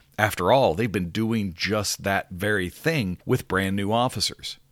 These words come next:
They should be number one on your promotional lists. I've had officers ask me in the past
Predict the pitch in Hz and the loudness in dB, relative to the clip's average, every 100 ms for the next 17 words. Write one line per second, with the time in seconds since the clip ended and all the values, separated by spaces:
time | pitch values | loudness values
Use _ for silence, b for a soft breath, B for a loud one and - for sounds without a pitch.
0 | _ _ - 104 - 156 131 98 90 85 | _ _ -2 2 4 4 2 0 0 0
1 | 95 104 85 80 85 90 127 147 - 69 | 0 0 0 -2 -4 -4 -2 -2 -2 -4
2 | 62 - - - _ _ _ - 160 170 | -6 -8 -10 -10 _ _ _ -2 2 6
3 | 131 110 - 90 - 90 87 - 90 73 | 6 6 2 -4 -2 0 0 -2 -2 -4
4 | - 107 90 55 - | -4 -2 -2 -2 -8